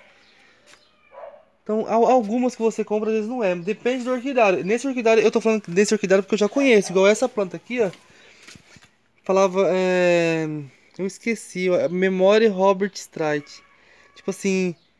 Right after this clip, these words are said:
planta top, top, top. O desenho dela, quando eu vi, muito bonito.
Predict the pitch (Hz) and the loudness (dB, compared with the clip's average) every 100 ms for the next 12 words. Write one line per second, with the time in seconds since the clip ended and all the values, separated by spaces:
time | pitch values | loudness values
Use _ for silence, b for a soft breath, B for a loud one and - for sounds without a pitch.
0 | _ _ _ _ _ - 190 214 262 - | _ _ _ _ _ -2 -2 0 -2 -2
1 | - 202 220 214 - 202 - - 170 156 | 0 2 0 -2 0 0 0 -4 -4 -4
2 | 170 185 165 190 180 180 180 180 175 156 | 0 0 0 -2 0 0 -2 -4 -4 -4
3 | 185 220 - _ 175 208 214 202 165 156 | -8 -8 -14 _ -8 -8 -6 -6 -6 -8